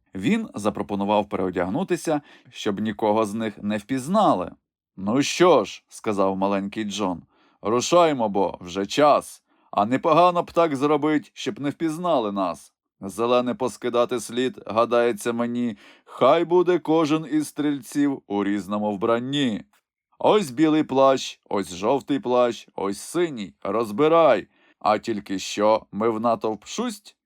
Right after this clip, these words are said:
і спробуй відшукай». На цьому й погодилися. З допомогою ченця Тука Маріан та місіс Дейль пошили барвисті убрання і за день до відкриття ярмарку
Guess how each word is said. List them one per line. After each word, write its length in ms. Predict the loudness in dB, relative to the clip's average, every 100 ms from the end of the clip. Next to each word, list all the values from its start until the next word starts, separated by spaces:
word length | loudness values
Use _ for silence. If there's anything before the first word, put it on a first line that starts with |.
| _ -8
і 160 | -6
спробуй 640 | -6 -2 -2 0 -2 -2 -2
відшукай». 800 | -4 -2 -4 2 4 4 2 -4 _ _ _ _
На 220 | -4 -4
цьому 340 | -2 -2 0 -2
й 60 |
погодилися. 840 | 0 0 2 0 0 -4 -6 -10 -14 _ _ -16
З 100 | -6
допомогою 560 | -4 -2 0 0 0 -4
ченця 420 | -4 -6 -2 -2
Тука 500 | -2 -6 -4 -2 -4 _ _
Маріан 500 | -2 2 4 4 2
та 100 | -4
місіс 380 | -6 -8 -10 -12
Дейль 420 | -2 0 0 -4 -10 _ _
пошили 500 | -2 -2 -2 -2 -2
барвисті 580 | 2 2 2 0 -2 -2
убрання 680 | 0 0 0 2 4 4 0
і 100 | -8
за 180 | -4 -4
день 320 | -2 -2 -4
до 140 | -4 -6
відкриття 520 | -6 -6 -8 -4 -6
ярмарку 720 | 0 0 0 -2 -6 -6 -8